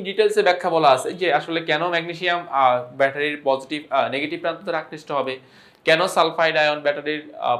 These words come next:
পজিটিভ প্রান্ত দিয়ে আকৃষ্ট হবে। So এই যে কথাগুলো আছে, সেই কথাগুলো in ডিটেইলসে এখানে লেখা আছে। তোমরা যদি এইটুকু খুব সুন্দরভাবে দেখো, তাহলে আশা করছি তোমরা এই প্রপারলি বিষয়টা অনেকটা ক্লিয়ার হয়ে যাবে। আচ্ছা, তো তাহলে আমরা কিন্তু এই সৃজনশীলটা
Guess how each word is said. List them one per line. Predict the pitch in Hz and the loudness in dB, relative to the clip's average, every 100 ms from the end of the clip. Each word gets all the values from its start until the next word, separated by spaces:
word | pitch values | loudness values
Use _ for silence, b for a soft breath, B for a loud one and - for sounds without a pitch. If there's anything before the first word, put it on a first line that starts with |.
| 139 | 0
পজিটিভ | 143 160 170 | -2 -2 -4
প্রান্ত | 160 156 151 | -4 -4 -2
দিয়ে | 156 | -4
আকৃষ্ট | 156 - | -4 -12
হবে। | 202 311 | -10 -6
So | - 226 | -2 0
এই | 220 | 0
যে | 208 | 0
কথাগুলো | 196 196 196 190 | 0 0 -2 -2
আছে, | 247 | -4
সেই | 226 190 | -6 -4
কথাগুলো | 180 180 196 180 | -4 -4 -6 -6
in | 180 | -4
ডিটেইলসে | 170 175 190 196 | -2 -2 -2 -2
এখানে | 202 190 | -2 0
লেখা | 180 185 190 | 0 0 -2
আছে। | 262 - b b b | -2 -8 b b b
তোমরা | 185 185 | -4 -2
যদি | 196 196 | 2 2
এইটুকু | 190 196 196 | 2 -2 -4
খুব | 202 | -6
সুন্দরভাবে | 190 190 196 185 | -4 -2 0 2
দেখো, | 175 220 392 B B | 0 0 -6 B B
তাহলে | - 147 147 | -2 2 2
আশা | 160 | -2
করছি | 180 185 | -10 -10
তোমরা | 180 170 160 | -6 -4 -2
এই | 156 | -4
প্রপারলি | 156 156 190 190 156 | -6 -4 -4 -4 -6
বিষয়টা | 151 170 233 - - _ - | -4 0 0 -4 -14 _ -10
অনেকটা | 135 139 254 | -8 -8 -10
ক্লিয়ার | 151 139 123 | -4 0 0
হয়ে | 120 107 | -2 -6
যাবে। | 98 - _ _ _ b b b 170 | -8 -10 _ _ _ b b b 2
আচ্ছা, | 175 165 - - B B | 4 2 0 -10 B B
তো | 196 | 2
তাহলে | 226 233 294 226 - 190 | 4 6 6 6 6 4
আমরা | 220 254 262 | 4 4 2
কিন্তু | 254 240 220 202 180 | 0 -2 -4 0 0
এই | 180 | 0
সৃজনশীলটা | 185 185 175 196 214 | -4 -8 -6 -4 -4